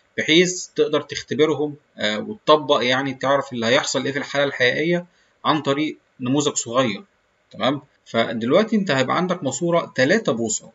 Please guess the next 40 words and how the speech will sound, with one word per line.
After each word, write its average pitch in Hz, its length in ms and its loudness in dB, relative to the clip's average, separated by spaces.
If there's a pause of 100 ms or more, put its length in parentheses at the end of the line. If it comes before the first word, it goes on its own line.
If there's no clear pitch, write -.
ماسورة 131 300 -2
زي 156 120 -2
المواسير 160 380 -2
الصغيرة 135 380 0
اللي 139 100 -2
في - 100 -12
البيت 117 260 -2
دي، 127 240 -2
ماسورة 143 440 -4
تلاتة 120 260 -4
بوصة 127 300 -4
عادية 113 260 0
جدًا. 170 380 -4 (200)
بس 156 260 2
السؤال، 110 640 -2 (120)
تعدي 185 440 2
فيها 190 260 4
كمية 160 500 0
مية 160 240 0
قد 117 220 -2
ايه؟ 185 240 -2 (160)
كيو، 135 460 0 (340)
آه، 107 140 -4
في 107 140 -6
الموديل 143 380 2
بتاعك 123 400 0
ده 113 60 -8
تعدي 139 380 -2
كمية 135 260 -2
كيو 147 280 -4
قد 131 180 -4
ايه؟ 214 260 -6
بحيث 196 600 -2
ان 123 280 -4
الفلو 143 560 2
اللي 165 160 2
يحصل 175 280 -4
في - 80 -14
المحبس 165 420 -2
دون 170 400 -4